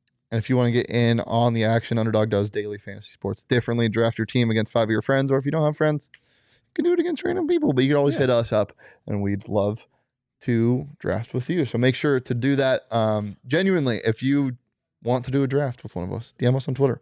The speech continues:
Speaker 2: Yeah, we'll do it.
Speaker 1: Be happy to do
Speaker 2: Anytime.
Speaker 1: it. Um, draft six N B A players or N F L players. Uh, no positional limits. Do it daily. Do it for the whole season. Do the best ball. It's a great time. Plus, you can do the pick 'em entries. Uh, pick up,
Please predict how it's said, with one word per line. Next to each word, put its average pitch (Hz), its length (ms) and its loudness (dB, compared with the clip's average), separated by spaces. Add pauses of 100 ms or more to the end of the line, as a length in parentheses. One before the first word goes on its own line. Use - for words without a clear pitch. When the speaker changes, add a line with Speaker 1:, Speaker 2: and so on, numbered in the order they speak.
Speaker 2:
Yeah, 135 220 0
we'll 104 100 -2
do 90 160 0
it. 98 60 -4
Speaker 1:
Be 117 60 2
happy 127 260 2
to 120 100 2
do 131 160 2
Speaker 2:
Anytime. - 120 -4 (380)
Speaker 1:
it. - 40 -4
Um, 98 500 0 (120)
draft 123 260 0
six - 300 -2
N 131 140 2
B 127 160 4
A 123 60 4
players 127 560 2
or 131 200 2
N 131 80 2
F 127 100 -4
L 127 120 -2
players. 127 320 2 (460)
Uh, 107 60 -6
no 120 160 2
positional 123 480 0
limits. 117 480 2 (160)
Do 127 140 2
it 117 100 0
daily. 117 440 4
Do 113 200 0
it 101 100 -2
for - 80 -4
the 101 80 0
whole 101 160 -2
season. 123 440 2
Do 110 120 0
the 98 80 -2
best 95 260 -4
ball. 123 420 2 (300)
It's - 300 -6
a 120 80 0
great 104 240 0
time. 113 220 2
Plus, 113 240 0
you 113 60 -4
can 110 100 0
do 110 100 2
the 95 80 -4
pick 123 200 0
'em 120 100 0
entries. 113 480 2 (340)
Uh, 101 280 -2
pick 110 260 0
up, - 180 0